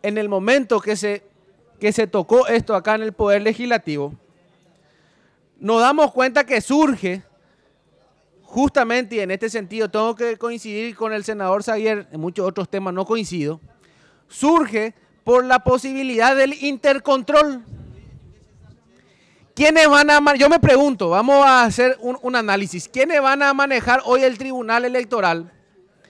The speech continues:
en cuanto a la designación si no existe el intercontrol?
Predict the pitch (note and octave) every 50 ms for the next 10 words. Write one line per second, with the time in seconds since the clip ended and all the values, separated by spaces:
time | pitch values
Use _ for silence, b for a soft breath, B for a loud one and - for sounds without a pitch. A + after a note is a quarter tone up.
0 | b b b b _ - B3+ C4+ G#3 B3+ C4+ C4+ - - C4+ C4+ C4 C4 C4 C4+
1 | C4 C4 - - C4+ C4+ C4 B3+ A3+ G3+ - A#3+ B3 A#3+ A#3+ B3+ A#3 b b b
2 | b b - - B3+ B3 A#3+ A#3+ C4 C4+ B3+ - A#3+ B3+ - C4+ B3 A3+ C4 C4
3 | A#3 A3+ D4 B3 - C4 A#3 E3 E3+ F3 D#3+ C#3 A#2